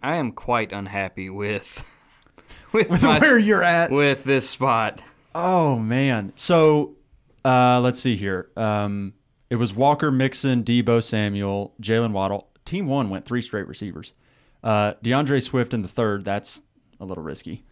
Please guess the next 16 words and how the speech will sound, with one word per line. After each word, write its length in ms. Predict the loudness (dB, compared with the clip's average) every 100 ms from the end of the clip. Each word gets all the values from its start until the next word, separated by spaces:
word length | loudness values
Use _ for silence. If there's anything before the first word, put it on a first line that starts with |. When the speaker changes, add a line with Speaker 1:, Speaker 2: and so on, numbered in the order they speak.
| _ _ -2
Speaker 2:
Breece 220 | 0 0
Hall, 460 | 2 2 2 -2 -10 _ _ _ _ _
Mark 220 | -8 -6 -6
Andrews, 320 | -6 -8 -8
Travis 320 | -8 -8 -8
Etienne, 540 | -10 -8 -6 -6 -6 -4
Amon-Ra 300 | -2 0 -2
Saint 240 | -2 -2
Brown. 480 | 0 0 0 -2 -4
I 80 | -6
love 260 | -4 -4 -4
him 140 | -8
in 60 | -8
the 80 | -8
third 220 | -8 -6
round. 400 | -8 -8 -10